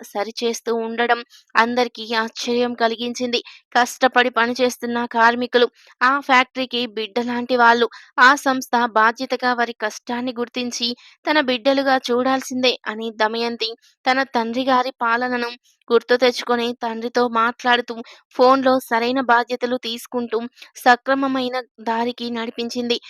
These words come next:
శ్రీకర్ణ గారికి ఎంతో ఆశ్చర్యం కలిగేది. అసలు దమయంతిలో ఇంత తెలివి ఉంది అని ఎవరూ అనుకోరు.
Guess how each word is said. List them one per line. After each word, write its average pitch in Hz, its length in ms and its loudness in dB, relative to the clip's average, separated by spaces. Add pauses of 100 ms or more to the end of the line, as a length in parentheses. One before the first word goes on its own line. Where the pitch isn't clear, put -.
(160)
శ్రీకర్ణ 262 580 -2
గారికి 247 400 -2
ఎంతో 233 340 -8
ఆశ్చర్యం 247 580 -2
కలిగేది. 240 480 -2 (380)
అసలు 294 260 -2
దమయంతిలో 277 680 2 (120)
ఇంత 247 260 -2
తెలివి 269 380 -2
ఉంది 262 320 -4
అని 254 200 -4 (360)
ఎవరూ 226 440 -2
అనుకోరు. 247 480 2